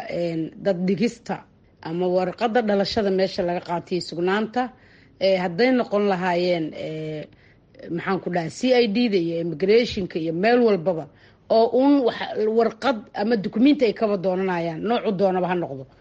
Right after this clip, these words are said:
Dadka ayagaa bixinaya lacagta, ayagaa la taagan, waxaana weli aysan ka dhaadhacsanayn qofkan xafiiska fadhiya inuu yahay qof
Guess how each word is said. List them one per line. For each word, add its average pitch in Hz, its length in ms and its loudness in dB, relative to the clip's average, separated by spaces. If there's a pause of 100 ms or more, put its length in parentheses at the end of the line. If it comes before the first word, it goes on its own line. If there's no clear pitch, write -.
(440)
Dadka 254 300 -2
ayagaa 214 480 2
bixinaya 175 640 0
lacagta, 220 440 -2 (140)
ayagaa 190 340 0
la 190 140 0
taagan, 208 460 0 (500)
waxaana 220 580 0
weli 233 320 4 (100)
aysan 226 500 0
ka - 200 -4
dhaadhacsanayn 208 1000 0 (680)
qofkan 240 460 2
xafiiska 254 680 0
fadhiya 214 440 0 (120)
inuu 269 240 4
yahay 233 300 4 (100)
qof 269 180 0